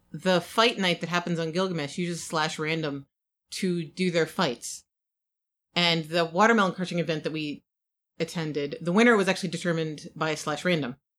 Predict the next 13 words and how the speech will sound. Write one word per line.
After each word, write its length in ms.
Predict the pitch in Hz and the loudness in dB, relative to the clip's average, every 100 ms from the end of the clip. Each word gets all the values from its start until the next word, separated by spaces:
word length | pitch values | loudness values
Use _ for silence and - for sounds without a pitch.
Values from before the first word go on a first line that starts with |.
| _ _ _ _ | _ _ _ _
You 160 | 175 180 | -2 2
had 180 | 190 | 2
to 80 | 190 | 0
get, 340 | 175 175 165 - | 2 2 2 -2
uh, 240 | 165 160 151 | -2 -2 0
a, 140 | 160 151 | -2 0
r-, 140 | 170 | 0
a 60 | 175 | 2
number 480 | 180 196 185 175 - | 2 4 4 2 0
above 340 | 170 143 185 175 | -4 4 2 4
a 80 | |
certain 800 | 170 - 175 170 170 160 156 151 _ _ _ | -2 0 0 2 -2 0 -6 -12 _ _ _
level 560 | 156 190 214 165 135 139 | 0 2 2 0 -4 -8